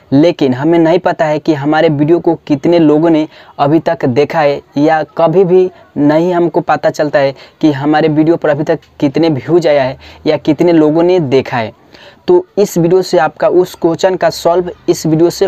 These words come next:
होने वाला है, तो आपको इस वीडियो को कंप्लीट देखना है। तो वीडियो शुरू करने से पहले दोस्तों वीडियो को एक लाइक कर दीजिए, चैनल पर नहीं तो चैनल को सब्सक्राइब कर लीजिए। तो आपको क्या करना है, सबसे पहले Roposo एप्लीकेशन को ओपन करना है।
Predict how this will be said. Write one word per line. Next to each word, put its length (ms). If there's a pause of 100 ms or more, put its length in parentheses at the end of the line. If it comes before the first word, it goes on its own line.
होने 240
वाला 180
है, 140 (300)
तो 160
आपको 360 (140)
इस 180
वीडियो 220
को 140
कंप्लीट 540
देखना 360
है। 120 (300)
तो 80
वीडियो 320
शुरू 220
करने 200
से 140
पहले 160
दोस्तों 280
वीडियो 200
को 140
एक 120
लाइक 220
कर 140
दीजिए, 340
चैनल 320
पर 140
नहीं 140
तो 80
चैनल 320
को 100
सब्सक्राइब 580
कर 160
लीजिए। 280 (320)
तो 60
आपको 300
क्या 180
करना 220
है, 60
सबसे 380
पहले 220
Roposo 360
एप्लीकेशन 500
को 160
ओपन 360
करना 280
है। 100